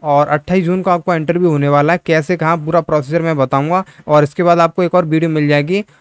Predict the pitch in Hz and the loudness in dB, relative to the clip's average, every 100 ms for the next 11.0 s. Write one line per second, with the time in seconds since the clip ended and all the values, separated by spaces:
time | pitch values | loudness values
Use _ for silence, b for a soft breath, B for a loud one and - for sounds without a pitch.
0 | b 127 139 139 139 170 160 160 175 185 | b -2 0 2 0 -2 0 0 0 -2
1 | - 151 170 156 147 147 131 123 123 175 | 0 0 2 2 2 0 0 0 0 0
2 | 214 202 175 185 - 190 156 151 175 165 | 0 0 2 0 -2 -2 0 -2 0 0
3 | 170 151 147 - 165 165 156 147 139 151 | 0 0 -2 -2 -4 -2 -2 -2 -2 -2
4 | 135 147 180 160 151 156 151 151 147 139 | 0 0 0 -2 -2 0 0 0 -2 0
5 | 139 156 175 147 135 170 143 - 156 123 | 0 -2 -4 -2 -2 0 -2 -2 -2 0
6 | 117 107 107 110 _ b b b b b | 0 -2 -4 -8 _ b b b b b
7 | b 147 190 185 160 170 185 180 175 208 | b -2 2 2 2 0 0 0 0 0
8 | 180 180 190 175 151 - 185 160 175 - | 2 2 0 0 -4 -2 -2 0 -2 -4
9 | - 175 190 160 156 147 143 135 135 - | -4 -2 -2 -4 -2 0 2 2 0 -2
10 | - 139 135 151 180 165 - 170 165 | -2 -4 -2 -4 -4 -4 -4 -2 -2